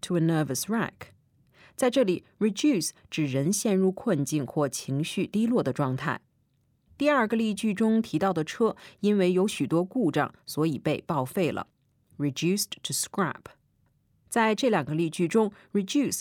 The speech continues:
和decrease是不可以互换的。Reduce和decrease的第三个区别是，reduce有使复杂的事物变得简单、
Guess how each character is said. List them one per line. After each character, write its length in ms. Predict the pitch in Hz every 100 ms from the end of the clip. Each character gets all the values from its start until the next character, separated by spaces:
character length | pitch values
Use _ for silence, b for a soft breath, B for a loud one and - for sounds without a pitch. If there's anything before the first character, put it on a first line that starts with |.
| -
和 160 | - 180
decrease 640 | 175 165 - 220 - - b -
是 260 | - 156
不 240 | - 233 160
可 220 | - 151
以 120 | 170
互 220 | - 151
换 340 | 135 170 139 131
的。 180 | 127 - _ _ _ _ _ _ _ _ _
Reduce 460 | 240 233 311 226 -
和 220 | - 208
decrease 560 | 190 190 - 247 131 - - _
的 140 | 175
第 240 | 160 196 170
三 240 | - 254
个 100 | 240
区 220 | - 190
别 180 | 165 139
是， 300 | 131 160 - - _ _ _ b b -
reduce 520 | 226 - 302 202 -
有 240 | 185 156 -
使 240 | - 127
复 300 | - - 220
杂 180 | 165 143
的 80 | 165
事 220 | - 180
物 140 | 151
变 200 | 156 196
得 120 | 180 190
简 320 | - - -
单、 240 | 185 202